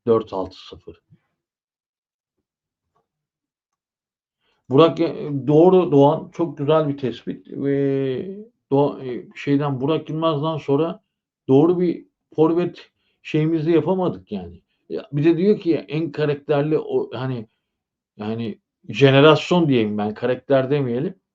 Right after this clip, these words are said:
En je-, en iyi jenerasyon. En iyi jenerasyonun o forvet olmaz mı ya? En iyi jenerasyonun forveti yok.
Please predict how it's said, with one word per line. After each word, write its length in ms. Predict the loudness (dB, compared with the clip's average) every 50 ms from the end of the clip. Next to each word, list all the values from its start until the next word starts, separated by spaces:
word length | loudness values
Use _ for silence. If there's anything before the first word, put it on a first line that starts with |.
| _ -6
En 180 | -2 -2 0 0
je-, 220 | 0 0 0 0
en 200 | 0 0 0 0
iyi 260 | 2 2 2 2 0 0
jenerasyon. 640 | -2 -2 -2 0 2 0 0 0 -2 -8 -10 -10 -10 -8
En 120 | -6 -4
iyi 120 | -2 -2
jenerasyonun 720 | 0 0 0 0 0 -2 0 -2 -2 -2 -4 -8 -6 -4
o 200 | -4 -4 -6 -6 -10 _ _ _ _ _ _ _ _ _
forvet 420 | 6 6 8 8 6 2 2 2
olmaz 400 | 0 0 0 0 0 -2 -2 0
mı 120 | -2 -2
ya? 220 | -2 -2 -4 -10 -16 _ _ _ _ _ _ _ _ _ _ _ _ _ _ _ _ _ _ _ _ _ _ -4
En 160 | -2 0 2
iyi 140 | 4 2 2
jenerasyonun 760 | 2 0 -2 0 0 0 0 -2 -2 -4 -6 -6 -6 -6 -6
forveti 480 | 0 0 2 2 2 0 -2 -4 -4 -4
yok. 200 | -4 -4 -6